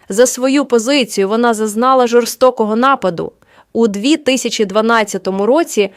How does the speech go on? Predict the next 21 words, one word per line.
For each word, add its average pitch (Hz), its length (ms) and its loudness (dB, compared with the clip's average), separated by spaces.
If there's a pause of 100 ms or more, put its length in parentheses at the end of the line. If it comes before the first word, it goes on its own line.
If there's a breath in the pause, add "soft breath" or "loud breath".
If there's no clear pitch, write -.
(140)
на 285 140 0
неї 294 240 0
було 254 280 2
скоєно 240 580 2
замах, 214 760 0
але 196 240 2
вона 190 320 -2
не 277 140 0
здалася. 254 680 0 (180)
Навпаки, 202 760 -2 (260 soft breath)
після 240 320 0
одужання 233 680 0
продовжила 220 760 2
свою 226 340 0
боротьбу 208 520 -2
ще 240 360 0
впевненіше. 196 1120 -2 (200)
Її 220 420 0
історія — 254 800 2 (160)
приклад 226 560 0
того, 233 380 2